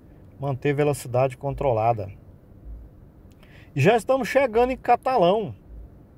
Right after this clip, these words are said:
Já dá pra avistar aqui.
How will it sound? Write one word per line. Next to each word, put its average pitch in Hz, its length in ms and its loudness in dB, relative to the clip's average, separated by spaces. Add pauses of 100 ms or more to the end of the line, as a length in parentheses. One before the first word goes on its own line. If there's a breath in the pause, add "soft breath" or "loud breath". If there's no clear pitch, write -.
(3500)
Já 127 260 0
dá 151 300 2
pra 190 220 0
avistar 175 540 -2
aqui. 170 360 -6